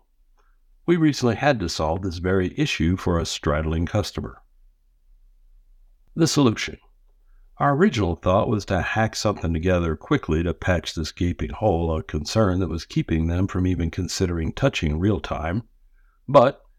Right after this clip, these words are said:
knowing they were not in a unique position and that many, if not most, existing customers were in the same boat,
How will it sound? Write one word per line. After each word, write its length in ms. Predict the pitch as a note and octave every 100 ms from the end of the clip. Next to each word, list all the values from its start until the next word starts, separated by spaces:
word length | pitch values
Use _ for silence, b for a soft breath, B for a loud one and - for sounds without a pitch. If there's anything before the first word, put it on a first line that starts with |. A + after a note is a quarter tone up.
| _
knowing 280 | - A2+ G2+
they 100 | F#2+
were 160 | F2 E2+
not 260 | G2 G2+
in 100 | D#2+
a 40 | E2
unique 380 | F2+ G2 G2
position 600 | - D#2+ E3+ - G2 A2+
and 160 | F#2+ E2+
that 220 | E2+ -
many, 340 | A2 B2+ F2 F2+
if 160 | E2+
not 280 | E2+ D2+ D#2
most, 420 | E2 D3+ G#3 -
existing 480 | E2+ D#2 D#2+ - D#2
customers 580 | - D#2 - D#2+ E2 -
were 120 | F2+
in 120 | F2+
the 80 | E2
same 320 | - E2 D#2
boat, 300 | D#2 D3+ G#3